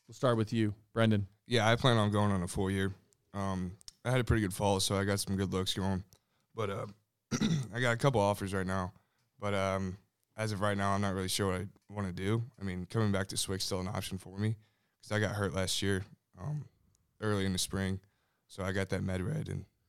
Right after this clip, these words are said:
Speaker 2: you know.
Speaker 1: Gotcha. So you could play one more year at Swick if you want to, or you could jump to a four-year school the next year. And how do you coach that as, as a coach? Are you like, "Hey, Brendan,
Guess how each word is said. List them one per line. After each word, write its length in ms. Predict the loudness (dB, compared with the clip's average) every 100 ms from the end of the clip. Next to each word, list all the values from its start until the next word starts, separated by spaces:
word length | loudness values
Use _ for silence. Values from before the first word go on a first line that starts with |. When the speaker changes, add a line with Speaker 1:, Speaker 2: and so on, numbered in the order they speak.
| _ -20
Speaker 2:
you 60 |
know. 100 | -20 _ _ -2
Speaker 1:
Gotcha. 320 | 0 2 0 0
So 120 | 8
you 200 | 10 12
could 160 | 10 10
play 220 | 8 8
one 240 | 8 8 8
more 160 | 8
year 180 | 8 8
at 80 | 6
Swick 280 | 4 4 4
if 140 | 0
you 100 | 0
want 200 | -2 -2
to, 180 | -4 -4
or 480 | 2 6 8 8 4 -4
you 200 | 0 0
could 360 | 6 6 6 -4 _ 2
jump 360 | 8 8 6
to 100 | -2
a 60 | -2
four-year 400 | 2 4 6 6
school 260 | 4 4 6
the 80 | 6
next 300 | 4 0 2
year. 300 | 4 4 0 -10 _ -2
And 320 | 4 4 6
how 160 | 6 6
do 60 |
you 140 | 6 4
coach 340 | 4 4 4
that 220 | 0 2
as, 220 | 4 4
as 240 | 4 4 6
a 60 |
coach? 320 | 6 8 8 6
Are 20 |
you 120 | 6
like, 240 | 6 4
"Hey, 240 | 6 6 4
Brendan, 560 | 2 4 6 6 4